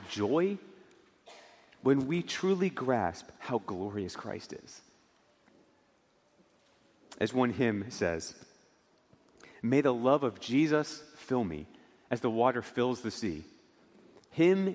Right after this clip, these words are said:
exalting, self-abasing, this is victory." That is victory,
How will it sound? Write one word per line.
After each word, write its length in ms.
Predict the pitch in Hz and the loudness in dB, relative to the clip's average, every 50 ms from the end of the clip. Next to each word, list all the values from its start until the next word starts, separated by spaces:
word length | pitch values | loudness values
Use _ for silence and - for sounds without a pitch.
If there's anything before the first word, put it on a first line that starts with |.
| - - | 0 0
exalting, 640 | 143 135 - - 127 123 135 147 - - 92 67 67 - - - - _ _ - _ _ _ _ _ _ _ | 0 0 0 0 2 2 2 2 0 -4 -8 -8 -8 -14 -20 -20 -20 _ _ -20 _ _ _ _ _ _ _
self-abasing, 1200 | - - - - 156 156 151 - - - - 117 101 - 113 113 131 131 - - 95 78 76 110 - - - - - - _ _ _ _ _ _ _ _ _ _ _ | -14 -10 -4 0 2 2 2 2 0 -4 -4 -4 -2 0 2 2 2 2 0 -2 -6 -6 -6 -10 -18 -20 -20 -20 -20 -20 _ _ _ _ _ _ _ _ _ _ _
this 560 | - 98 98 139 147 120 - - - - - - - - - - | -18 -2 4 4 4 4 2 -6 -14 -16 -16 -20 -20 -20 -10 -8
is 160 | 120 104 - | -6 -6 -6
victory." 580 | 85 80 101 95 - - - - - - - - _ _ _ _ _ _ _ _ _ _ _ _ _ _ _ _ _ _ _ _ _ _ _ _ - - _ _ _ _ - _ _ _ _ | -4 -4 -4 -4 -4 -8 -14 -16 -16 -20 -20 -20 _ _ _ _ _ _ _ _ _ _ _ _ _ _ _ _ _ _ _ _ _ _ _ _ -20 -20 _ _ _ _ -20 _ _ _ _
That 200 | - 135 151 160 | -10 -8 -6 -6
is 100 | 139 101 | -6 -6
victory, 460 | 98 - 110 101 - - 120 - - | -2 -4 -4 -4 -4 -12 -18 -20 -20